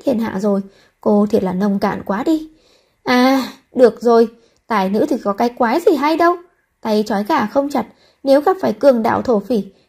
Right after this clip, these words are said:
thì cũng phải sợ đến tè cả da quần. Mất mặt chết đi được, cho nên cô quyết định tập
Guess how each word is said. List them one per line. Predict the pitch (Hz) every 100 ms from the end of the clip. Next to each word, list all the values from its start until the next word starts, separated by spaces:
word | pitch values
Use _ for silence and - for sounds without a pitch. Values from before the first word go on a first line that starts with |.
| _
thì | 262
cũng | 226 208 294
phải | 294
sợ | 208 233
đến | 202 208
tè | - 226
cả | 175
da | 180 202
quần. | 214 196 190 - _ _ _ _ _ _ _
Mất | 214 247 254
mặt | 233 180
chết | - -
đi | 302
được, | 220 196 - _ _ _ -
cho | 294
nên | 262 240 226
cô | -
quyết | 220 339
định | 240 196
tập | 208